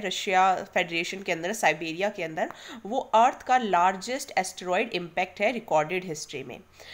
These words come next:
Then देखिए, ये आपको नई सुंदर सी बटरफ्लाई आपको मिलेंगी अरुणाचल प्रदेश के अंदर, लेपिडोपे टेरेस,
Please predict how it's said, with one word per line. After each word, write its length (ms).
Then 160
देखिए, 360
ये 240
आपको 500
नई 440
सुंदर 360
सी 160
बटरफ्लाई 800
आपको 280
मिलेंगी 460
अरुणाचल 600
प्रदेश 400
के 180
अंदर, 420
लेपिडोपे 1120
टेरेस, 560